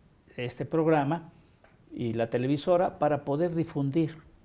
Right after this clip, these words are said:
que las personas que escuchan sepan que sí hay alternativas para aliviar su dolor.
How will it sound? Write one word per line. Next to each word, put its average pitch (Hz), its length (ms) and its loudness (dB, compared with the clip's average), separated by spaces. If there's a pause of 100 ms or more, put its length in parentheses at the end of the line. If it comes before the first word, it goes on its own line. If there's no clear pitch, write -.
(360)
que 120 120 -2
las 113 180 -4
personas 135 580 -4
que 123 100 -6
escuchan 143 680 -4 (380)
sepan 151 520 -4
que 127 160 -10
sí 143 280 0
hay 143 280 -2 (120)
alternativas 110 1080 -6
para 95 180 -8
aliviar 98 320 -8
su - 160 -14
dolor. - 240 -16